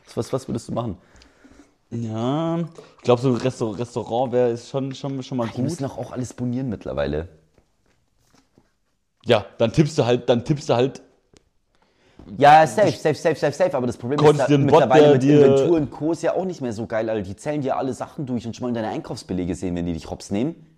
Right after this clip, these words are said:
Speaker 1: Du musst dir das Zeug auch kaufen. Das
Speaker 2: Ja.
Speaker 1: ist halt der Struggle.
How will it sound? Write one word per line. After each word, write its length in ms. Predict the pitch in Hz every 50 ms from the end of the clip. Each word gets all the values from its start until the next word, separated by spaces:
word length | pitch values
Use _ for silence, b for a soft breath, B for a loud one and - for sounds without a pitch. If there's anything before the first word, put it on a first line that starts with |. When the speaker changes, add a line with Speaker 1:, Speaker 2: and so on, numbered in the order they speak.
| _ _ _ _ _ _ _ _ _ _ _ _ _ _ _ _ _
Speaker 1:
Du 60 | - 110
musst 140 | 113 98 -
dir 40 | 110
das 140 | 98 - -
Zeug 180 | - 120 101
auch 160 | 95 92 85 -
kaufen. 600 | - 147 156 202 196 - - 92 87 82 80 - _ _ _ _ _ _ _ _ _ _ _ _ _ _ _ _ _ _ _ _ _ _ _ _
Das 120 | - - 92
Speaker 2:
Ja. 60 | 101
Speaker 1:
ist 40 | -
halt 140 | 165 113 -
der 100 | 104 92
Struggle. 500 | - - - 92 90 85 90 92 90